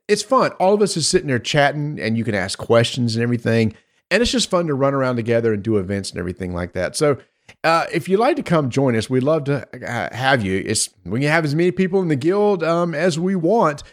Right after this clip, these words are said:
We have a special channel over there, and sometimes people just say, "Hey, I'm gonna hop in the voice channel. Anybody wanna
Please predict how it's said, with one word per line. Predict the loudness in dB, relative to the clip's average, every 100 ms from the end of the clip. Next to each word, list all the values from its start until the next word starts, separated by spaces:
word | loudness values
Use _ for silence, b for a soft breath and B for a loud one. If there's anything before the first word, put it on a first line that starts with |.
| b _ -2
We |
have | 0
a | 0
special | -2 -2 -2
channel | -2 0 2 2
over | 2
there, | 2 2 2 0 -2
and | -4 -2
sometimes | -2 0 0
people | -2 -4
just | -2 -2
say, | 0
"Hey, | 2 2
I'm |
gonna | 2 2
hop | 2 0
in | -2
the |
voice | 0 0 0
channel. | 0 0
Anybody | 2 2
wanna | 2